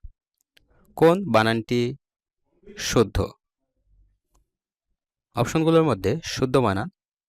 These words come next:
স্বাক্ষর। সাহিত্য বিশারদ কোন সমাসের উদাহরণ? এটি ষষ্ঠী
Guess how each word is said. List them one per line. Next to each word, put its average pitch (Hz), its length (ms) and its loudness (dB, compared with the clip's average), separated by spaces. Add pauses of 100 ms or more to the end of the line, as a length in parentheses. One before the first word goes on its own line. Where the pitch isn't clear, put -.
(160)
স্বাক্ষর। - 580 -4 (2000)
সাহিত্য 131 400 -2 (380)
বিশারদ 117 440 -2 (200)
কোন 127 180 -2
সমাসের 131 520 -6 (260)
উদাহরণ? 98 380 -4 (1300)
এটি 113 280 -6 (680)
ষষ্ঠী - 460 -4